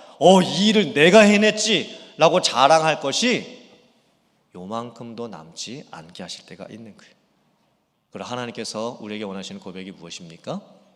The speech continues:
"하나님께서 하셨습니다. 제가 한 게 아닙니다."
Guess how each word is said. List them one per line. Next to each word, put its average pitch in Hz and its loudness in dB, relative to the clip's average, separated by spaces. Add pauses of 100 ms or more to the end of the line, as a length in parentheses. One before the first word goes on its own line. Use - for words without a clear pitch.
(360)
"하나님께서 92 -10 (360)
하셨습니다. - -18 (540)
제가 90 -14
한 85 -20
게 139 -14 (280)
아닙니다." - -20